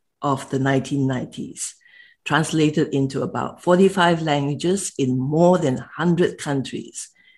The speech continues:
Isn't that amazing? Doctor Gray's book continues to be a bestseller. He has written more than twenty books in the meantime, and the most recent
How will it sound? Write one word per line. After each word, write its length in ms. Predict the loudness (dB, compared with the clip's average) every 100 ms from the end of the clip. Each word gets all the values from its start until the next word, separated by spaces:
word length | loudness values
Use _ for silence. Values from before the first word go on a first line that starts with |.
| _
Isn't 280 | -10 -4 0
that 180 | 0 0
amazing? 580 | -2 -2 -4 -6 -12 -14 _ _ -20 _ _ -6
Doctor 260 | -4 -2 -2
Gray's 380 | 0 0 -2
book 360 | 0 4 4 2
continues 580 | -2 0 0 2 2 0
to 80 | -6
be 440 | -2 0 0 -4 -12
a 80 |
bestseller. 880 | -6 -6 -6 -4 0 0 0 -2 -8 _ _ _ _
He 200 | 0 2
has 240 | 2 -2 -2
written 300 | -2 -2 2
more 280 | 6 6 6
than 240 | 2 2
twenty 380 | 4 4 6 2
books 480 | 0 -4 -6 -16 -18 _ _ _ 4
in 180 | 6
the 80 | 6
meantime, 840 | 6 4 2 0 -4 -4 -6 -8 _ _ _ _ _
and 180 | -2 0
the 60 | 2
most 340 | 2 0 2
recent 680 | 2 2 2 0 2 -2 -6